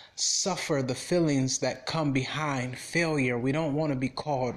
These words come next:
dumb. We don't want to be called stupid. We don't want to be belittled. But the very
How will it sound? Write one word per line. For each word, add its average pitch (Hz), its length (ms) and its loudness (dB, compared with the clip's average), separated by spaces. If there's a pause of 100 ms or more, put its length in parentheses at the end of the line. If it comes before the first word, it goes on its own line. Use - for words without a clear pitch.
(140)
dumb. 156 300 2
We 127 120 4
don't 151 200 0
want 143 120 0
to 135 40 0
be 131 120 2
called 131 400 -2
stupid. - 600 0
We 135 120 2
don't 147 240 0
want 143 140 2
to 135 60 2
be 143 180 2
belittled. 135 720 2 (380)
But 139 180 0
the 127 100 -2
very 170 640 2